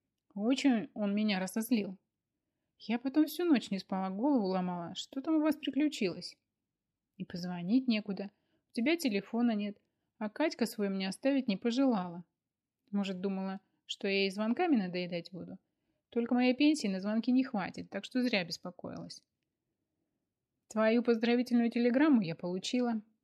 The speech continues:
подобрела тётка. "Спасибо, Оленька. Может, приедешь?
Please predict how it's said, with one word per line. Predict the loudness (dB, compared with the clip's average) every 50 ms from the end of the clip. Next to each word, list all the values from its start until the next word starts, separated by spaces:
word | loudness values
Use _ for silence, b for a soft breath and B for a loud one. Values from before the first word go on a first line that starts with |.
| _ _
подобрела | -10 -6 -6 -2 -2 -2 -2 -2 -2
тётка. | -4 -4 -8 -8 -6 -8 -10
"Спасибо, | -8 -6 -6 -6 -2 0 0 2 4 4 2
Оленька. | 2 0 0 -2 -4 -4 -8 -8 _ _ _ _ _ _ _ _ _ _ _ _ _ _ _ _ 2
Может, | 4 4 4 4 4 2 0 -2 -2
приедешь? | -2 0 0 2 4 4 4 4 4 2 0 -6 -6 -10